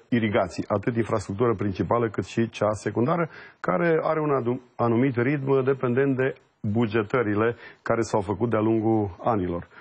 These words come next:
Noi și anul acesta am alocat trei sute cincizeci de milioane de lei pentru, uh, programul de reabilitare a infrastructurii secundare. Se continuă programul pe infrastructura secundară din bani europeni,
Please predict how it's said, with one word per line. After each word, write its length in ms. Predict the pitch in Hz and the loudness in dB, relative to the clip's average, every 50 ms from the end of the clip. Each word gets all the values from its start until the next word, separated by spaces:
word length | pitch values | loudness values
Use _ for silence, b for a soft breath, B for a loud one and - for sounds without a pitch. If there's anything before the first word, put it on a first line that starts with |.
| B B - | B B -2
Noi 100 | 135 139 | -2 0
și 120 | - 165 | 0 0
anul 180 | 156 139 120 110 | 0 0 0 0
acesta 320 | 104 - 131 123 - 113 | 0 0 -2 -2 0 0
am 60 | 110 | 0
alocat 280 | 101 98 98 - 120 107 | 0 0 0 0 -2 -2
trei 140 | - 120 117 | -2 -2 -2
sute 140 | - - | -2 -4
cincizeci 360 | 104 - - 120 107 113 101 92 | -4 -2 -2 0 0 0 0 0
de 80 | 104 | 0
milioane 400 | 95 98 101 104 110 107 104 101 | 0 0 0 0 0 0 0 0
de 120 | 95 87 95 | 0 0 0
lei 200 | 98 113 110 95 | 0 0 0 0
pentru, 480 | - - 139 143 120 - 107 104 92 B B B B B B B B B _ - | 0 -2 -2 -2 -2 -2 -2 -2 -4 B B B B B B B B B _ -2
uh, 100 | 107 98 | -2 0
programul 500 | - 104 104 95 113 117 117 110 107 98 | 0 0 0 2 2 2 2 2 2 2
de 80 | 110 | 2
reabilitare 580 | 113 123 117 107 101 101 101 85 - 120 117 110 | 2 0 0 0 0 -2 -2 0 0 0 0 0
a 40 | 110 | 0
infrastructurii 560 | 107 101 - 107 101 - - 104 123 120 110 | 0 0 -2 -2 -4 -4 -2 0 0 0 0
secundare. 600 | - - 113 - 98 92 92 120 147 165 160 - B B B | 0 -2 -2 0 0 0 2 2 0 0 -2 -6 B B B
Se 200 | _ - - 156 | _ -4 -4 -2
continuă 440 | 143 147 143 131 - 170 165 156 139 | 0 2 2 2 2 2 4 2 2
programul 680 | - - 120 113 113 127 131 131 123 120 113 107 98 B B B B B _ | 2 0 0 0 0 0 0 0 2 2 0 0 -2 B B B B B _
pe 120 | - - 127 | -2 0 0
infrastructura 540 | 131 123 - 127 107 - 113 110 - 143 139 | 2 2 0 -2 -2 -2 -2 -2 0 0 0
secundară 600 | 120 - 117 107 - 110 107 110 127 120 104 101 | 0 0 -2 0 0 2 2 2 2 2 2 2
din 260 | 101 110 139 151 131 | 2 2 2 2 2
bani 180 | 120 131 127 120 | 0 0 0 0
europeni, 540 | 110 104 104 98 92 - 110 135 156 151 | 0 0 0 0 0 0 -2 -2 -2 -4